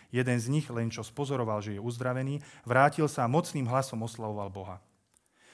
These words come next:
Pri Ježišových nohách padol na tvár a ďakoval mu, bol to Samaritán. Vtedy Ježiš povedal: „Neboli vari očistení desiati?“ Kde sú ostatní deviati? Nenašiel sa nik,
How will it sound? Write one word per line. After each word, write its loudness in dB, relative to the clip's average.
Pri 2
Ježišových 0
nohách -2
padol -4
na 0
tvár -4
a -
ďakoval -2
mu, -4
bol -4
to -10
Samaritán. -8
Vtedy 2
Ježiš 0
povedal: -2
„Neboli 0
vari 0
očistení -6
desiati?“ -6
Kde 0
sú 0
ostatní -8
deviati? -8
Nenašiel 2
sa 0
nik, 0